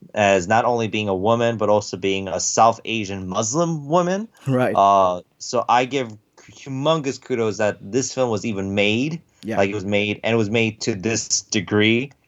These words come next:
Speaker 1: under everything where she had to do everything herself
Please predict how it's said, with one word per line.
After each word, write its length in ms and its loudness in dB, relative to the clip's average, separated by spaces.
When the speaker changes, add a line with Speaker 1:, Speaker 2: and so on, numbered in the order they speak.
Speaker 1:
under 320 2
everything 440 -2
where 160 2
she 180 -4
had 240 0
to 240 -4
do 180 2
everything 400 0
herself 640 2